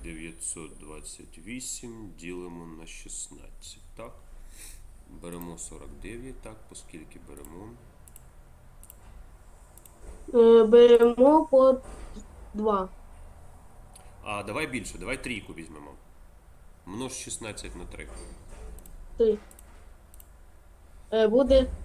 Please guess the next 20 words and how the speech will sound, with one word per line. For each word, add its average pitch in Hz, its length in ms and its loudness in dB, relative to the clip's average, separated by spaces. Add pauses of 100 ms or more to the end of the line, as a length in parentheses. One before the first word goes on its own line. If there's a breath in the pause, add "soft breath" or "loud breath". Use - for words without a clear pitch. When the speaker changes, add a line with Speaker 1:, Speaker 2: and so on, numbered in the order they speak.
(1500)
Speaker 2:
сорок 262 340 4
восім. 208 420 0 (680)
Speaker 1:
Так. 78 280 -12 (1000 soft breath)
Записали, 143 1300 -8
відняли. 95 880 -12 (160)
Так, - 160 -12
сорок 131 220 -12
дев'ять 123 300 -10
мінус 92 220 -12
сорок - 220 -14
восім. - 220 -16 (2000)
Speaker 2:
Буде 254 200 2
один. 208 520 2 (1400)
Speaker 1:
Зносимо 95 540 -10
двічку. 117 560 -14
Вистачає 220 400 -12
Speaker 2:
Будь 254 100 2
Speaker 1:
нам 262 100 0
Speaker 2:
ласка. 262 220 -2
Speaker 1:
поділити? - 460 -4